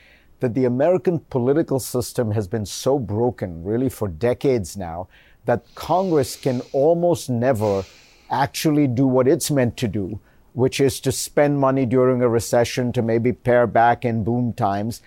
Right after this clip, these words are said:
And instead, Congress stays deadlocked. All the responsibility for managing the economy goes to the Fed. And as you say, the Fed can only do one thing, which is lower interest rates in these crises, which does help the economy, but disproportionately helps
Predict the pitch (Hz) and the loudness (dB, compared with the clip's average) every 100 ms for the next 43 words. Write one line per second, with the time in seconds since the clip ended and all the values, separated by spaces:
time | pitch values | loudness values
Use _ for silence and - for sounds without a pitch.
0 | - - _ 123 135 139 - - - 202 | -20 -20 _ -2 0 0 -2 -2 2 4
1 | 139 117 98 _ _ _ _ _ 139 156 | 4 2 -6 _ _ _ _ _ 2 4
2 | 170 170 - 156 147 101 87 135 120 87 | 4 2 2 2 4 2 4 4 4 2
3 | 110 - - _ _ - 147 170 160 143 | 0 -2 -16 _ _ 2 6 6 6 2
4 | 135 - 135 139 156 135 143 127 135 127 | -2 2 2 2 0 0 0 0 0 0
5 | 113 120 135 127 131 123 120 117 120 127 | 2 2 2 0 0 0 0 0 0 0
6 | 127 104 120 - 110 107 - 190 190 127 | 0 0 0 -2 -6 -6 -2 4 6 4
7 | 113 123 120 120 107 165 - 123 120 - | 2 -2 0 0 0 -2 2 2 2 -4
8 | _ - 120 - 175 139 151 135 143 139 | _ -6 -2 4 4 4 2 2 2 2
9 | 123 117 120 120 131 120 113 - 110 98 | 2 2 0 0 -2 0 -2 -2 -2 2
10 | 123 123 120 113 117 - 113 107 117 107 | 4 4 2 0 -6 -2 0 0 -2 -4
11 | 107 - 110 107 120 104 - _ _ 135 | -4 0 0 0 -4 -6 -12 _ _ -2
12 | 113 95 147 180 143 135 151 175 147 127 | -2 0 6 6 6 4 4 4 0 0
13 | 147 160 170 139 101 - - 175 - 151 | 0 0 2 0 0 -2 0 0 0 -4
14 | - 143 135 131 123 120 101 107 107 - | 2 2 2 -2 -2 -2 0 0 -2 -8